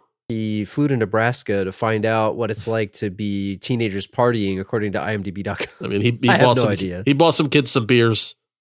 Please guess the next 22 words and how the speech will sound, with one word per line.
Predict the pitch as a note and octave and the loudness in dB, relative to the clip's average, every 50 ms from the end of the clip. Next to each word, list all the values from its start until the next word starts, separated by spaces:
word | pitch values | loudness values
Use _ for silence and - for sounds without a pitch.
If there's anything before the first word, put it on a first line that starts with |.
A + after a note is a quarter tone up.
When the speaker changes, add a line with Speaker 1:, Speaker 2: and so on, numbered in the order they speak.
| _ - - | _ -6 -2
Speaker 2:
uh, | G2 G2+ G2 G2 F#2+ | 0 0 2 2 2
while | G2 G#2 G2+ G2 | 2 4 2 4
researching | G2 A2+ G#2+ - - G#2+ - - G2+ | 2 2 0 2 0 0 0 0 -2
the | F#2+ F2 | -2 0
role | F2 F#2 F#2 G2 | 2 2 2 2
here, | F#2+ F2 | 2 0
but | F#2+ G#2 | 0 0
no, | G2 F#2 | 0 0
he | F2+ A2+ | 0 2
didn't | A2+ A2 F#2+ | 0 0 0
do | F2+ E2+ | 0 -2
anything. | - - - - B2+ - - | -4 -4 -10 -14 -18 -16 -14
This | - - | -12 -8
guy, | - E3+ D#3 D#3 - - _ _ | -6 -6 -6 -6 -10 -14 _ _
he's | - D3+ D3 - - - _ _ _ _ _ _ - | -14 -14 -14 -14 -16 -18 _ _ _ _ _ _ -4
got, | - G2+ G2 | -4 -2 -2
this | A2 A2+ - | 0 0 2
guy's | - A2 G2 | 2 2 0
a | F#2 | 0
T | - G2+ | -2 -4
V | F#2 F2+ | -4 -2
director. | F2 F2+ F2+ F2+ F2 - F#2+ F#2 F2+ F2 | -2 -4 -4 -4 -6 -6 -6 -6 -6 -8